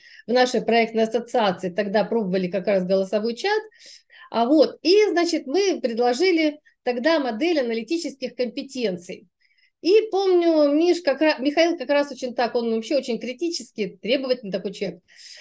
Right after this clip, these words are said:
А, всегда вот, а, я немножко побаиваюсь его мнения, потому что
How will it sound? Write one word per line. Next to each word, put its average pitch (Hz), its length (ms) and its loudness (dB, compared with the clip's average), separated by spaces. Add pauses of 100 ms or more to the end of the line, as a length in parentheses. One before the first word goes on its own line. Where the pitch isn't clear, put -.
(120)
А, 196 240 -2
всегда 226 400 0
вот, 214 200 -2 (380)
а, 196 340 0
я 226 220 2
немножко 220 360 -2
побаиваюсь 269 640 0
его 247 180 -2
мнения, 226 320 -6
потому 202 360 -4
что 180 360 -2